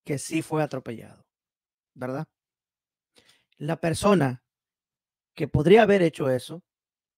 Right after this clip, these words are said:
tendría que haberlo levantado del lugar de los hechos, habérselo llevado consigo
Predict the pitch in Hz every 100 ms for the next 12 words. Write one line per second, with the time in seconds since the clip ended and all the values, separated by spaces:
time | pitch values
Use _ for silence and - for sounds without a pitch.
0 | _ _ _ _ _ _ _ _ _ -
1 | 160 143 147 247 196 139 - _ _ _
2 | _ _ _ - 151 170 202 170 156 143
3 | 135 135 185 190 196 170 139 131 147 147
4 | 147 135 120 113 - _ _ _ _ _
5 | _ _ _ _ _ _ _ _ _ _
6 | _ - _ 139 139 135 143 139 143 170
7 | 214 185 139 135 214 226 202 285